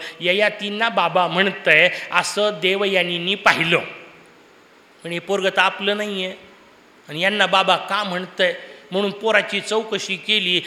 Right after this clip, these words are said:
तर कळलं हे शर्मिष्ठेचं पोरग आहे. राजवाडे केवढ्याले असतील विचार करा. तिला तीन पोरं होते शर्मिष्ठेला, हिला दोन पोरं होते. राजाला एकूण पाच पोरांचं वर्णन आहे आणि र-, ययातीला पाच पोरं झाले,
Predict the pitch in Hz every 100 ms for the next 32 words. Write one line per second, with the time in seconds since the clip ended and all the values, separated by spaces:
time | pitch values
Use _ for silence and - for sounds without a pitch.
0 | - - 196 214 220 208 185 185 - 208
1 | 208 202 - 208 208 185 185 190 190 185
2 | 143 - - 185 175 190 190 190 196 190
3 | 202 190 196 185 202 - 185 190 202 185
4 | - - - - - _ _ _ - -
5 | - - - - _ _ 202 214 202 -
6 | 233 240 214 202 208 180 190 190 175 196
7 | 196 185 - - 170 160 110 - - 185
8 | 202 175 202 226 214 202 202 170 180 -
9 | 160 131 - 175 185 196 202 196 202 202
10 | 202 208 - 185 208 202 202 196 202 202
11 | 202 196 185 156 - - 185 185 151 160
12 | 175 180 196 196 - 196 185 208 220 226
13 | - 175 202 - - 196 208 202 156 180
14 | 185 202